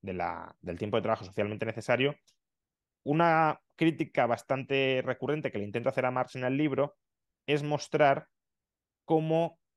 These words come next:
la, el tiempo de trabajo depende de decisiones o de factores subjetivos, porque depende de la organización económica,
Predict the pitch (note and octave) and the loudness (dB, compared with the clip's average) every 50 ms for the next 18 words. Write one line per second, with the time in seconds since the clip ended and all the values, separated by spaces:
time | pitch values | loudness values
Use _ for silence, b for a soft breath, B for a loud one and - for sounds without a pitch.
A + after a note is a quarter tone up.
0 | _ _ _ _ - B2+ C3 B2 A#2+ A#2 A2 G#2+ - A2 A#2 A2 C#3 C#3 C3+ D3+ | _ _ _ _ -8 -6 -4 -2 0 0 0 0 -2 -4 -6 -4 -6 -2 0 0
1 | D3 C#3+ C#3+ C#3+ C#3+ D3 C#3+ - - C#3 B2+ B2 B2 - - D3 D#3 D#3+ D3 C#3 | 0 2 2 4 4 4 2 2 0 0 0 0 0 -2 -2 -2 -2 -2 -2 -2
2 | C#3+ D3 D3+ B2 A2 A2 A#2 A#2 A2+ A2+ - - A2 - - C#3+ D3+ D3+ C#3 C3+ | 0 0 0 -2 -2 -4 -4 -4 -4 -4 -6 -8 -8 -6 -2 0 0 0 0 0
3 | C#3 D3+ D3+ - _ A2 G#2+ G#2+ G#2 - _ _ G#2 G2 - - _ B2+ B2 B2+ | -4 -4 -6 -6 _ -4 -2 -2 -2 -4 _ _ -4 -4 -4 -2 _ 2 2 2
4 | C3+ C#3 - - _ _ _ - - - G2 - - A2+ A#2 E3 F3 D#3 C#3 D3+ | 2 0 -2 -10 _ _ _ -14 -10 -10 -8 -4 -4 2 4 6 6 8 6 4
5 | - - - _ _ _ _ _ - - - G#2+ G2+ G#2+ F#2 - C3 C#3+ D3 C3 | 2 0 -8 _ _ _ _ _ -8 -6 -4 -4 -4 -2 0 0 2 2 4 4
6 | B2 A#2 A2+ A2 G#2+ F#2+ G#2 G#2 G#2 - - G2 - - C3 C#3 D3+ B2+ C#3+ C#3 | 6 6 4 4 2 2 -2 -2 -4 -8 -10 -8 -2 0 0 0 2 2 2 4
7 | E3 F3 E3 D3 B2+ - C#3 C#3+ F#3+ G#3+ - | 4 2 2 0 0 0 0 0 0 -2 -10